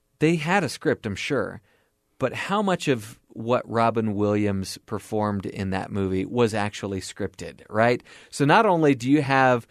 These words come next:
maybe some s-, script people that are coming in and making changes based on his changes to the script, but then you've got the animators <laughs> trying to animate around his performances and getting, you know, having to animate all of these celebrities that he's just cranking out left and right.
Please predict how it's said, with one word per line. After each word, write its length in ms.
maybe 220
some 200
s-, 200
script 500
people 240
that 100
are 60
coming 300
in 100
and 100
making 340
changes 440
based 260
on 120
his 220
changes 420
to 100
the 100
script, 340
but 100
then 120
you've 120
got 140
the 180
animators 500
<laughs> 20
trying 360
to 280
animate 480
around 380
his 180
performances 840
and 220
getting, 360
you 160
know, 80
having 240
to 160
animate 420
all 280
of 100
these 200
celebrities 680
that 100
he's 220
just 180
cranking 420
out 240
left 280
and 140
right. 380